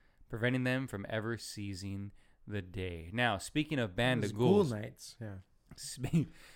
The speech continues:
Speaker 1: speaking of a band of ghouls, uh, the first ghoul we got <clears throat> in this is Billy Zane. He plays the collector. Uh, Billy Zane, at the height of his, uh, baldness. Uh, we got Wil-, uh, the great William Sadler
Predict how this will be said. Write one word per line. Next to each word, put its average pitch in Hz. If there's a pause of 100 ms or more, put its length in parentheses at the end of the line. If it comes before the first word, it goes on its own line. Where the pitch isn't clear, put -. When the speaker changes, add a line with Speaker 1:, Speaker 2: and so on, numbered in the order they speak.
(100)
Speaker 1:
speaking 170
of 139
a 127
band 135
of 101
ghouls, 120 (220)
uh, 120
the 117
first 175
ghoul 123
we 113
got 110 (120)
<clears throat> 156
in 147
this 120
is 117
Billy 156
Zane. 110
He 113
plays 117
the 104
collector. 120 (420)
Uh, 123
Billy 135
Zane, 135
at 131
the 117
height 143
of 131
his, 104 (200)
uh, 98 (140)
baldness. 110 (420)
Uh, 117
we 120
got 117
Wil-, 123
uh, 123
the 113
great 147
William 127
Sadler 104